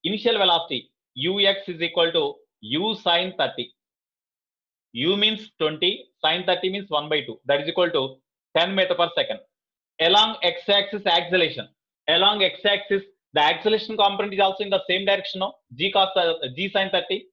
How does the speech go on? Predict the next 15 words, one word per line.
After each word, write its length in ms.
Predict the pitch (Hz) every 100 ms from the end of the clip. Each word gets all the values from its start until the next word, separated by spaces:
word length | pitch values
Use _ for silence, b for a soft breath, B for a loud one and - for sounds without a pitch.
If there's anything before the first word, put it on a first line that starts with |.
| _ _ _
So 240 | 185 165
G 320 | 120 170 208 -
sine 260 | 165 180 175
thirty. 340 | 139 - 123 - _ _ _ _ _ _ _ _ -
G 200 | 107 180
means 220 | 202 202 -
ten, 260 | 170 165 214 - -
sine 220 | 156 170
thirty, 300 | 175 170 190
one 180 | 151 147
by 140 | 147
two. 160 | 135 117 _
So 320 | - 151 135 -
five 260 | 151 175 190 -
meter 360 | 135 143 147 147